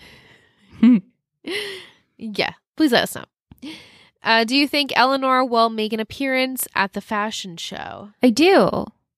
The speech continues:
Speaker 1: I do. I
Speaker 2: Okay.
Speaker 1: hope. Or maybe we'll, at least a mention of her. Like, "Oh,
Speaker 2: Yeah.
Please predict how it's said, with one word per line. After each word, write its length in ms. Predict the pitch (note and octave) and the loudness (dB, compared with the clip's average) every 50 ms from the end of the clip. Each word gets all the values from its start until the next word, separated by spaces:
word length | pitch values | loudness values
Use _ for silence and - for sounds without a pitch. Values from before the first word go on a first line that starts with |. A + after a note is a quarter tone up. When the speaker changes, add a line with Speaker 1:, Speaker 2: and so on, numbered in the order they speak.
| _ _ _ _ _ _ _ _ _ _ _ _ _ _ _ _ _ _ _ _ _ _ _ _ _ _ _ _ _ - | _ _ _ _ _ _ _ _ _ _ _ _ _ _ _ _ _ _ _ _ _ _ _ _ _ _ _ _ _ -8
Speaker 1:
I 80 | A3+ | -8
do. 180 | A3 - A#3+ B3 | -6 -2 -2 -2
I 140 | - - A#3+ | 0 0 0
Speaker 2:
Okay. 20 | |
Speaker 1:
hope. 580 | A3+ G#3+ B3 C#4+ D4+ C#4 C4 C4 C4 - _ - - | 0 2 2 2 4 4 4 2 2 -2 _ -4 0
Or 160 | - A#3 A3+ | 2 2 4
maybe 540 | A#3 A3+ G#3+ A3 A3+ G#3+ A3+ A3+ A3+ A3 G#3+ | 4 2 2 2 2 2 2 2 2 2 0
we'll, 300 | G#3 G#3 G3+ F#3+ F#3 - - - - - _ | 0 0 0 -2 -2 -6 -12 -18 -20 -8 _
at 140 | - B3 A#3 | 0 2 4
least 260 | C#4 F4 F#4+ - - | 6 4 4 4 4
a 60 | D#4+ | 4
mention 440 | C4+ A3+ G3 F#3+ G#3 G#3+ - A#3 A#3 | 4 4 4 2 2 -2 -4 -4 -2
of 220 | - A3+ A#3 A#3 - | 0 -2 -2 -2 -4
her. 420 | B3+ B3 A#3 A#3 A#3 A#3+ B3 - _ _ _ _ _ _ _ _ | -2 0 0 0 0 0 -2 -4 _ _ _ _ _ _ _ _
Like, 160 | - G#3 G#3 - | -4 -4 -4 0
"Oh, 540 | - A#3+ B3+ C4 C4 C4 B3+ B3 B3 B3 A#3+ | 0 2 4 4 4 4 4 4 4 4 2
Speaker 2:
Yeah. 340 | G#3 F#3 - E2+ - - | 0 -4 -10 -12 -16 -18